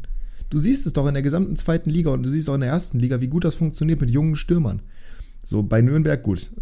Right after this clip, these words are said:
zugegebenermaßen ist, äh, Usun kein Stürmer, sondern ein zentrales Mittelfeld. Aber das funktioniert. Bei sechsundneunzig Tresol die Saison anfangen.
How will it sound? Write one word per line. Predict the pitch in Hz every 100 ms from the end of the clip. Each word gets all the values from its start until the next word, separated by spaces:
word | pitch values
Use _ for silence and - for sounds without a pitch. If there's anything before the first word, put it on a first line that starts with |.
| -
zugegebenermaßen | 107 107 101 98 95 98 104 98
ist, | 95 -
äh, | 95 95 90
Usun | 113 104 104
kein | 104
Stürmer, | 101 120 120
sondern | 104 104
ein | 104
zentrales | 113 104 98 107
Mittelfeld. | 135 139 147 147 - - - - - - -
Aber | 120 139
das | 143
funktioniert. | - 156 - 143 120 - - - - - - - - - - - -
Bei | 107
sechsundneunzig | 120 120 139 147 147 117
Tresol | - 117 131
die | 135
Saison | 104 95 98
anfangen. | 92 - 92